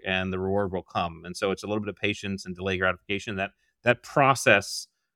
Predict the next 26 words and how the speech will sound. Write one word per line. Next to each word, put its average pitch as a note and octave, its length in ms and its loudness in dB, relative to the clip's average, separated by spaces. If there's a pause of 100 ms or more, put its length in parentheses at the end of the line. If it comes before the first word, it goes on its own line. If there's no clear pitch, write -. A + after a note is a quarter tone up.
of G2+ 420 4
kind G#2 180 4
of F#2+ 80 -4
setting A2 420 4
those G2 240 0
audacious G2 480 0
goals G2 380 -4
and F#2+ 100 -4
understanding F#2+ 560 -2
that F2+ 160 0
delayed F#2+ 320 0
gratification F#2+ 800 -2
trick A2 220 -2 (180)
is F2+ 400 -2
really F#2+ 180 -2
what F2 160 -4
sta-, F2+ 300 -4
sustains F#2 500 -6
me. F#2 60 -8
And F2 100 -2
I G2 80 2
think, F#2+ 220 -4 (340)
you G#2 80 2
know, G2 60 6
helps A2+ 260 2
me A2+ 280 -2